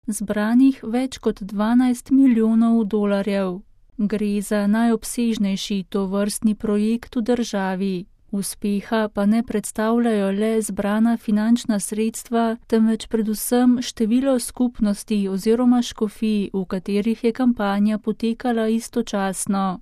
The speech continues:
in pa število konkretnih akcij na terenu.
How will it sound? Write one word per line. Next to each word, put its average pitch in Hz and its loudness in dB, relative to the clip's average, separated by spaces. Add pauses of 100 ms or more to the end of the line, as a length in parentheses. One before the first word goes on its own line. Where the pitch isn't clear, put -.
in 202 2
pa 214 0
število 226 0
konkretnih 220 0
akcij 202 -2
na 233 2
terenu. 202 0